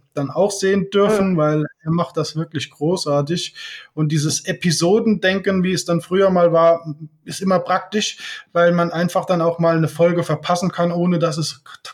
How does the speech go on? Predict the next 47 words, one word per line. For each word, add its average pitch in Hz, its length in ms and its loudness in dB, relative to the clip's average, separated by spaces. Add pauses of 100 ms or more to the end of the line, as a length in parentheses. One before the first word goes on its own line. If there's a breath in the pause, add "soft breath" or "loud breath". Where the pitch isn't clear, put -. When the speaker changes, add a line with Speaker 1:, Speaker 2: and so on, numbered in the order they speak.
(300)
Speaker 1:
irgendein 185 260 2
Problem 180 480 2
gibt, 196 200 -4
da 180 140 4
irgendein 175 240 2
Kanon 180 340 2
zu 151 160 -2
bleiben. 139 380 -2 (480 loud breath)
Sondern 147 300 -2
es 131 60 -6
einfach 180 300 0
mal 165 240 2
eine, 170 320 0
mal, 156 360 -2
äh, 151 500 -12
eine 160 100 -4
Geschichte 190 380 -2
erzählt 185 380 0
bekommen, 180 420 2
die 151 80 0
gut 214 240 0
ist, 202 340 -4
die 151 140 -4
gefällt. 196 480 -2 (260 loud breath)
Speaker 2:
Mhm. 202 240 -2
Speaker 1:
Und 170 120 0
beim 160 160 2
nächsten - 300 -2
Mal 175 120 4
eine 180 140 2
andere 190 300 4
Geschichte, 170 440 0
einen 160 100 0
anderen 185 380 2
Ansatz, 170 500 2
eine 165 140 -4
andere 180 340 0
Person 170 400 2
im 170 80 2
Mittelpunkt. 170 760 -2
Das - 220 -2
gefällt 160 320 -2
mir 156 100 0
eigentlich 151 240 -2
da 147 140 0
auch 151 200 -4
besonders. 143 580 -2